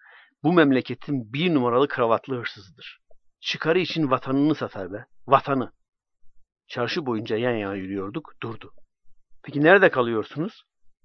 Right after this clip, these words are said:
"Biz mi? Vallahi her gün bir başka ahbabın evinde." Ne yapacağımızı şaşırdık. "Karım diyor ki, fabrikaya gidip çalışalım." diyor. O da arkadaşlarım gibi dehşete kapıldı. "Ne?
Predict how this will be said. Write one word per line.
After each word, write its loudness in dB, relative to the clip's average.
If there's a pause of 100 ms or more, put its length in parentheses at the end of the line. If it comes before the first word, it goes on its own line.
(240)
"Biz -6
mi? -2 (540)
Vallahi 2
her 6
gün 0
bir 0
başka 2
ahbabın 2
evinde." -8 (560)
Ne 2
yapacağımızı -2
şaşırdık. -14 (1040)
"Karım 2
diyor 4
ki, -4 (280)
fabrikaya 0
gidip -4
çalışalım." 0 (240)
diyor. -12 (1600)
O 0
da 0
arkadaşlarım -4
gibi -10
dehşete -12
kapıldı. -18 (560)
"Ne? 6